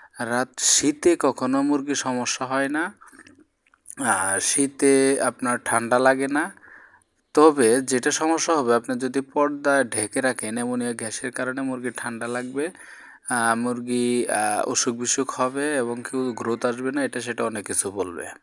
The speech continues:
আবার, আহ, যদি আপনি অভিজ্ঞ কোনো খামারির কাছে জিজ্ঞাসা করেন যে, "ভাই, আহ, রাত্রেবেলা পর্দা উঠাবো না নামাবো?" অনেক, আহ, কিছু কিছু, মানে, সবাই না, আহ, কিছু কিছু অভিজ্ঞ খামারি বলবে যে, "ভাই,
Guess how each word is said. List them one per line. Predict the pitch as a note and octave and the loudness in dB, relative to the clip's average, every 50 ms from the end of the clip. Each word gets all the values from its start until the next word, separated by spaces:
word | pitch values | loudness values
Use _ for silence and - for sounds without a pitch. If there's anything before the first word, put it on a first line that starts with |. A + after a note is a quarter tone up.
| _ _ _ _ _ _ _ _ _ _ _ _ _ _ _ _ _ _ _ | _ _ _ _ _ _ _ _ _ _ _ _ _ _ _ _ _ _ _
আবার, | - - G#2+ C3 C#3 - D#3+ C#3 A#2 G2+ G#2 A2+ C#3+ C#3+ - - | 0 2 4 4 4 6 6 6 6 6 6 4 2 0 -2 -2
আহ, | - B2 A#2 A2+ A2+ A2 A2 A2 A2 G#2+ G#2+ G#2+ G#2 G2+ | 2 2 4 6 6 6 6 6 6 6 4 2 0 -2
যদি | A2 B2 B2+ B2+ C#3+ D3 D3 | -4 -6 -4 0 2 2 2
আপনি | C#3 - - D#3 D3+ D#3 D#3 - - _ - | 0 -2 -4 -4 -2 -2 -2 -2 -6 _ -4
অভিজ্ঞ | C#3+ C3+ B2+ B2 C3+ D#3 F3 D#3+ - _ - - F3+ F3 E3+ E3+ E3 | 0 0 0 2 2 0 0 -2 -4 _ -2 2 4 6 6 4 4
কোনো | - - D#3+ D#3 D#3 | 2 0 0 0 0
খামারির | - - - C#3+ C3+ C#3 C#3 C#3 C3+ | 0 0 -2 -2 0 0 -2 -2 -2
কাছে | C#3 C3 B2+ - C3 | -2 -2 -2 -2 -2
জিজ্ঞাসা | B2 B2 A#2 A#2+ A#2+ A2+ - - | -4 -4 -2 -2 -2 -4 -4 -8
করেন | G#2+ - A2 G#2+ G#2+ G#2+ G#2 G#2+ A#2+ B2+ | -10 -12 -10 -10 -8 -6 -6 -6 -8 -8
যে, | A#2+ B2 A#2 | -8 -8 -8
"ভাই, | A2 A2+ A2+ A2+ A2+ A2+ A2+ - _ _ - - - - - _ _ _ - | -6 -6 -4 -4 -4 -4 -6 -10 _ _ -20 -20 -20 -20 -20 _ _ _ -10
আহ, | - B2 A#2 A2 G#2+ G#2+ G#2 G#2+ G#2+ | -6 -2 0 2 4 4 4 4 4
রাত্রেবেলা | A2+ B2+ - - - C#3 B2+ C3 C3 C3 B2+ | 2 -2 -2 0 0 2 4 4 4 4 2
পর্দা | A#2+ C3 C3 B2+ A#2+ B2+ | 2 2 2 2 4 4
উঠাবো | B2 A#2+ A2+ A#2 B2+ C#3 D#3 E3 | 2 2 2 0 -2 0 2 2
না | D#3 D3 C3+ | 2 2 2
নামাবো?" | B2 A#2 A2 G2+ F#2+ F2 F2 - - - - - - - _ - | 2 2 2 0 0 -2 -4 -6 -8 -10 -14 -20 -20 -20 _ -8
অনেক, | C3+ C3+ C3+ D3+ D#3+ F3 F3 - - | -4 -2 -2 0 0 -2 -4 -4 -2
আহ, | - F#2 A2+ A2 G#2+ G#2+ A2 A2 - | 0 0 2 2 2 0 0 -2 -4
কিছু | - D3+ - - F3 | -4 -2 0 0 -2
কিছু, | - - F#3+ - - - B2 A2 A2 | -2 -4 -2 0 0 0 0 0 0
মানে, | B2 B2 B2 A#2+ | -2 -4 -2 -2
সবাই | - - C3+ C3 C3 C3 C3+ | -2 0 0 2 2 2 2
না, | C3 A#2 G#2 A2 B2+ - - - - - - - - - - _ - | 2 -2 -4 -6 -6 -8 -10 -16 -20 -20 -20 -20 -20 -20 -16 _ -4
আহ, | B2+ A#2+ A#2+ | -2 -2 -2
কিছু | A#2+ - C#3 C3+ - D3+ | 0 -2 -2 -2 0 -2
কিছু | D3+ D3+ D3 D#3+ D#3 D3 | -2 -2 -2 0 2 2
অভিজ্ঞ | C3+ C#3 C#3+ C#3+ C#3+ C3+ | 2 2 2 0 0 0
খামারি | - - C#3 C#3 C#3 C3+ C#3 | 0 -2 -2 0 0 0 0
বলবে | C3+ C3 C3 C3 B2 A2 A2+ A2 G#2+ G#2+ A2 | 0 0 0 0 0 -2 -2 0 0 0 -2
যে, | A2 A2+ A#2 A#2 A2+ A#2 | -2 -2 -2 0 0 0
"ভাই, | A2+ A#2 B2 C3 B2+ A#2+ G#2+ G#2+ | -2 -2 0 2 2 2 2 -2